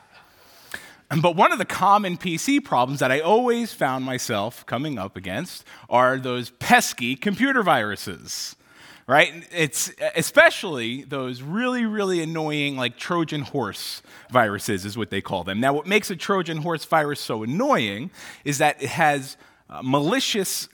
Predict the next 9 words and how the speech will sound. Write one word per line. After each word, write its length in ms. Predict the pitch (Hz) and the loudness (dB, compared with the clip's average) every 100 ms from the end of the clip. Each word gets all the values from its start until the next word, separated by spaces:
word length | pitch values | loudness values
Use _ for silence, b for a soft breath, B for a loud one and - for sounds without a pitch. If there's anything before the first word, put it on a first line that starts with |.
| - | -12
code 640 | - 202 208 98 92 147 B B B - | -6 0 0 0 -6 -12 B B B -4
that, 380 | 127 117 - - | -2 -2 -4 -16
uh, 80 | 101 | -12
always 500 | 143 165 170 156 - | -6 -2 -2 -4 -8
comes 400 | - 120 117 113 | -4 -2 -2 -4
in 100 | 110 | -6
a 60 | |
seemingly 640 | 104 - 143 123 117 113 113 | -6 -6 -4 -2 -2 -4 -6
innocent 540 | 120 104 92 90 | -6 -8 -8 -10